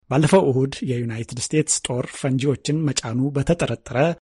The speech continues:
አንድ የአይሲስ ተሽከርካሪ ላይ ባደረሰው ጥቃት መኪናውና ውስጡ ያለው ፈንጂ በመቀጣጠሉ ሌሎች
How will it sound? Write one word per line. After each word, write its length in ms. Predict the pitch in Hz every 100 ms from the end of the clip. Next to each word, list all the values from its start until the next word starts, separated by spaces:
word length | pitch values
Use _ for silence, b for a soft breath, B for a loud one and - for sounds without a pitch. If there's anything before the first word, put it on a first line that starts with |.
| _ -
አንድ 260 | 160 185 147
የአይሲስ 680 | 123 131 175 160 - 131 -
ተሽከርካሪ 580 | 127 - 170 156 120 110
ላይ 180 | 120 147 165
ባደረሰው 540 | 127 120 113 110 120
ጥቃት 320 | 113 - 156 - _ 135
መኪናውና 580 | 139 185 170 135 123 135 151
ውስጡ 260 | 135 - - 180
ያለው 380 | 139 120 120 117
ፈንጂ 380 | - 113 110 120 156
በመቀጣጠሉ 640 | 127 123 - 135 120 139 170 185 b b -
ሌሎች 300 | 165 117